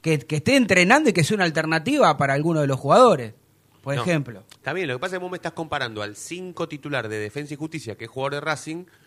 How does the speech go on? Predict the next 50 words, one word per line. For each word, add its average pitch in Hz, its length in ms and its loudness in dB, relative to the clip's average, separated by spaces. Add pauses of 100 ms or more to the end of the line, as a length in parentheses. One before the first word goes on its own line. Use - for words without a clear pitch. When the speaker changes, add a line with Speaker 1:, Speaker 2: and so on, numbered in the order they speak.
(200)
Speaker 2:
contra 131 340 -6
algún 147 260 -6
pibe 170 240 -4
que 135 100 -8
pueda 139 160 -4
jugar 143 160 -4
en 143 60 -10
la 123 100 -6
primera 135 320 -10
de 127 80 -6
Racing, 143 300 -8
porque 107 220 -8
evidentemente 151 460 -6
Speaker 1:
No, 127 140 -4
pero 117 140 -8
estamos 160 220 -4
Speaker 2:
Kevin 160 40 2
Speaker 1:
hablando 180 260 2
de 170 120 4
Speaker 2:
Gutiérrez 170 180 2
Speaker 1:
que 170 60 -4
Speaker 2:
no 160 40 -4
está 160 220 -4
para 120 140 -6
jugar 127 180 -6
en 139 80 -6
Racing, 160 280 -10
pero 135 180 -10
sí 147 100 -12
para 135 200 -8
jugar 123 160 -6
en 117 40 -10
Defensa 120 280 -10
y - 20 -12
Justicia. 107 500 -16 (180)
Speaker 1:
No 175 100 -14
lo 156 100 -10
Speaker 2:
Para 110 160 -2
Speaker 1:
sé. 131 40 -2
Speaker 2:
mí 175 100 -4
Tanda 202 280 0
no 139 80 -2
está 247 220 -4
para - 140 -4
jugar 104 160 -10
en - 20 -8
la 101 80 -8
primera 104 260 -10
de 98 60 -8
Racing. 92 340 -16